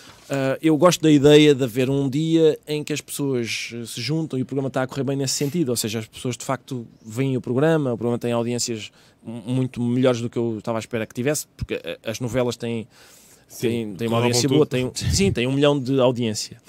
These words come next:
Speaker 1: Epá, a gente tem tido entre um vírgula dois e um vírgula cinco milhões, ou seja, é claro que nós só duramos vinte minutos, não é?
Speaker 2: Uhum.
Speaker 1: Mas o certo é que a gente tem mais audiência do que, do que uma, um produto como uma novela. E, portanto,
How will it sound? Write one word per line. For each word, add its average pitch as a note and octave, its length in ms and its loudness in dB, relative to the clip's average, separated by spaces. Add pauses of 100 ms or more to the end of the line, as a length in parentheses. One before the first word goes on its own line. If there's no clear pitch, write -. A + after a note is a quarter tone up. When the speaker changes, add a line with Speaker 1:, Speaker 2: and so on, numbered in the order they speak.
(160)
Speaker 1:
Epá, - 200 -6
a - 80 -6
gente B2+ 160 -2
tem C#3 120 -2
tido C3+ 180 2
entre B2 200 -2
um D3 100 2
vírgula C#3+ 280 4
dois D#3 200 4
e D#3 60 0
um E3 80 2
vírgula E3+ 220 2
cinco E3+ 260 -2
milhões, E3+ 400 2
ou A2 60 -4
seja, A#2+ 340 -4 (500)
é - 120 -12
claro A#2 180 -4
que - 80 -12
nós B2 140 0
só C3 80 0
duramos C3 260 0
vinte C#3+ 200 -2
minutos, D#3+ 360 2
não B2 80 -4
é? - 20 -4 (300)
Speaker 2:
Uhum. A#2+ 60 -6 (220)
Speaker 1:
Mas D#4 120 0
o C#3 60 0
certo C#3 260 4
é E3 60 2
que - 60 -4
a D#3 40 -2
gente F3+ 160 0
tem G3 180 0
mais F3+ 560 -2
audiência G3+ 440 0
do F#3+ 100 -6
que, G3 320 -6
do F3+ 180 -4
que - 80 -6
uma, G3+ 140 4
um G3+ 120 4
produto G3+ 460 0
como G3+ 160 0
uma G3+ 140 0
novela. G3 440 -2 (120)
E, E3 80 -8
portanto, - 260 -2